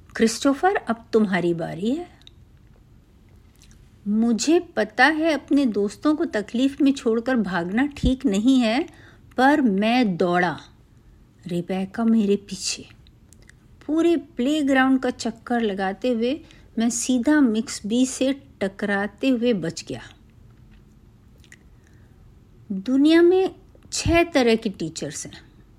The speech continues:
जिनके बारे में मैं कभी और बताऊंगा। लास्ट वैरायटी को हम लोग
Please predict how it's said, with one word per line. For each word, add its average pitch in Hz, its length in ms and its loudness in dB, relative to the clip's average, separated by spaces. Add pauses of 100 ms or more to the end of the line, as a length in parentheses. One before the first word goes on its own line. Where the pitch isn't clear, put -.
(2250)
जिनके 277 340 2
बारे 294 300 2
में 294 140 4
मैं 285 300 0 (300)
कभी 220 260 0
और 214 280 0
बताऊंगा। 143 680 -8 (1300)
लास्ट 196 540 -2
वैरायटी 202 480 0
को 254 360 -4 (800)
हम 226 200 2
लोग 262 380 2